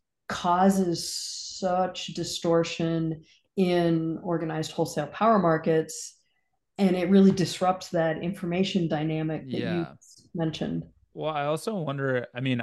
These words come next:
Speaker 2: I've started trying to think about this a lot more, is that in the sort of, like, honestly neoliberal f-, framework since the seventies, um, Matt's argument would be that if you sort of, uh, like,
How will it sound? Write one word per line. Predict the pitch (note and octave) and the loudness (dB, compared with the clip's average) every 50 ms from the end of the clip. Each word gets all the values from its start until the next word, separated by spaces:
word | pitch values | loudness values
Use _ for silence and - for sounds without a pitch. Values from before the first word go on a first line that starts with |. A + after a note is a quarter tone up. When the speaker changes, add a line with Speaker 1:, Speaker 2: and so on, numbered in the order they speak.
| - - | -4 -4
Speaker 2:
I've | A#2 B2+ B2+ B2 - - - - | -4 -4 -4 -4 -8 -14 -18 -16
started | - - - - C3+ C#3 C#3 C3+ A#2+ G#2 | -14 -8 -2 0 2 2 2 0 0 -2
trying | - B2+ B2 A#2 | -2 -2 -2 -2
to | A2 | -2
think | - - B2 G2+ | -2 -4 -2 -2
about | A#2+ G#2+ A2 G#2+ - | -2 -2 -2 -2 -2
this | A2 - - | -4 -4 -4
a | A2 | -4
lot | G#2 G#2+ G#2 G2 G2 | -4 -2 -4 -4 -4
more, | G#2 A2 A2+ G#2+ G#2 | -4 -4 -2 -2 -2
is | G2+ G2 A2 - | -4 -4 -4 -2
that | A2+ G#2 G#2 G2+ G#2 - _ _ _ _ _ _ _ _ - | -2 0 0 -2 -4 -6 _ _ _ _ _ _ _ _ 0
in | C#3 C#3 C#3 | 0 2 2
the | C3 A#2+ | 2 2
sort | - - C#3 B2+ B2+ | 2 2 2 2 2
of, | B2 A2 G2+ | 2 0 0
like, | A#2 A2+ A2+ A2+ A2 A2 - - - _ _ _ _ _ - | -4 -6 -6 -6 -8 -10 -12 -18 -20 _ _ _ _ _ -4
honestly | A#2 A#2+ B2 B2+ A#2+ - - C3 A#2+ A2+ | -2 0 2 2 2 2 2 2 2 4
neoliberal | A2 A2+ A#2 A#2 A2+ A2 A2 A2+ G2 G#2 E2+ - | 4 2 2 2 2 2 0 -2 -2 -4 -6 -6
f-, | - - - B2 - _ - | -8 -8 -8 -8 -8 _ -8
framework | - - A#2 A#2+ A#2 A#2 A2 G#2+ G#2 - - | -2 0 2 2 2 2 2 0 0 -2 -4
since | - - A2+ G#2 - | -4 -4 -4 -4 -4
the | - A2 | -6 -6
seventies, | - - A#2+ A#2+ A#2 A#2+ A2+ G#2 G2+ G2 G2 G#2 A2 - - - - - | -4 0 0 0 0 0 -2 -2 -4 -4 -6 -6 -6 -6 -8 -8 -6 -2
um, | B2+ A#2+ A2+ G#2+ G#2 G#2 G2 G2+ - _ _ _ _ _ _ _ _ - | 0 0 0 0 -2 -2 -6 -8 -10 _ _ _ _ _ _ _ _ -6
Matt's | - A#2+ B2 C3+ - - | -2 0 0 0 2 2
argument | C#3 B2 B2+ A2+ B2 A#2+ A#2 A#2 A2+ G#2 | 2 4 4 2 0 -2 -2 -2 -4 -6
would | A#2+ A2 G2+ | -8 -6 -4
be | A#2 A2+ A2+ | -4 -4 -4
that | G#2+ A2+ G#2 G#2 G2+ G2+ G2 _ _ _ _ - | -4 -4 -4 -2 -2 -4 -4 _ _ _ _ 2
if | C#3+ D3 C#3 - - C3+ | 4 4 2 0 -4 -2
you | C3 B2+ A#2 | -2 0 -2
sort | - - B2+ A#2+ A#2 | -2 -2 -4 -2 -2
of, | A#2 A2 G#2 - - - _ _ _ _ _ _ _ _ _ _ _ - | -2 -4 -6 -10 -16 -20 _ _ _ _ _ _ _ _ _ _ _ -4
uh, | B2 B2 A#2 A#2 A2 G#2+ G#2+ G#2 G2 - - _ _ _ _ _ _ _ _ - | -2 0 2 2 2 2 0 -2 -4 -6 -12 _ _ _ _ _ _ _ _ -6
like, | A2+ G#2+ G2+ - - - | -6 -6 -6 -6 -12 -20